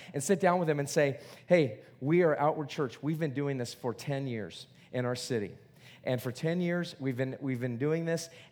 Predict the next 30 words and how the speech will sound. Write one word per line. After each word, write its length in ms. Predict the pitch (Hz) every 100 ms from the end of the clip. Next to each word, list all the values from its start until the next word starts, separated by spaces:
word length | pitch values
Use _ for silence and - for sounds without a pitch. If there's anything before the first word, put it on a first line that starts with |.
| -
and, 340 | 131 131 131 127
um, 340 | 127 123 123 120
we, 300 | 127 143 139 -
we, 340 | 127 135 135
we 200 | 131 135
need 180 | 147 131
high-need 1040 | - 143 143 147 151 147 - 131 143 139 127
families 600 | - 127 127 127 113 -
from 220 | 123 107
you. 180 | 107 101
Can 180 | 143 127
you? 100 | 127
And 120 | 139
it's 120 | 175
a 40 | 254
lot 200 | 202 175
of 60 |
work 140 | 151 220
for 120 | 127
them. 100 | 104
They 100 | 117
gotta 320 | 117 107 101
names, 320 | 123 156 175
phone 200 | - 147
numbers. 240 | 156 151 131
They 80 |
gotta 100 | 120
call 340 | 98 - 143 165
the 60 |
family 460 | 180 - 170 170 170